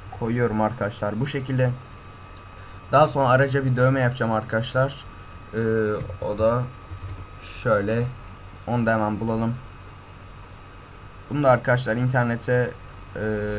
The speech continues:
dövme falan yazarak bulabiliyorsunuz zaten. Çok saçma bir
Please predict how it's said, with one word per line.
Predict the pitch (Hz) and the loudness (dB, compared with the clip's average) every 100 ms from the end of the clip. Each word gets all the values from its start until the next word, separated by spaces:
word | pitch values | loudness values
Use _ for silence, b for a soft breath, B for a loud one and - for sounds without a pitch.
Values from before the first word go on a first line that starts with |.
| 95 82 92 104 | -4 -6 -8 -4
dövme | 113 113 110 | 0 2 2
falan | 113 113 | 0 2
yazarak | 107 117 123 104 123 127 | 2 2 2 2 2 0
bulabiliyorsunuz | 120 113 110 107 101 98 | 2 2 0 0 -4 -2
zaten. | 104 101 120 131 - - - - - - - - - - - - | -4 -2 -2 -4 -6 -14 -16 -16 -16 -16 -16 -16 -16 -16 -12 -6
Çok | 107 - | -6 -6
saçma | - 123 127 120 113 | -2 0 2 2 2
bir | 113 | 0